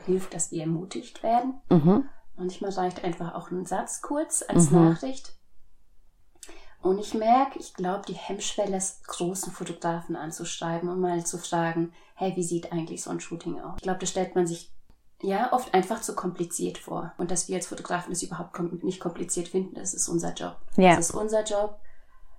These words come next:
Speaker 1: in der Familie die Stimmung so gut zu machen,
Speaker 2: Mhm.
Speaker 1: dass ein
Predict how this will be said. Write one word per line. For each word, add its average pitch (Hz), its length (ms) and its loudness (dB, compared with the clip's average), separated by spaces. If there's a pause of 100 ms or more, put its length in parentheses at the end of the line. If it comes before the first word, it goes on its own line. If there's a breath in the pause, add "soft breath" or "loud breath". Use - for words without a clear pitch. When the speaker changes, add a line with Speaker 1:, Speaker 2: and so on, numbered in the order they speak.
(1000)
Speaker 1:
in 185 120 6
der 175 100 6
Familie 208 600 2
die 196 100 -6
Stimmung 190 360 4
so 185 160 2
gut 208 200 -4
zu 202 160 -4
machen, 196 420 -2
Speaker 2:
Mhm. 170 480 8
Speaker 1:
dass - 180 0
ein - 120 -4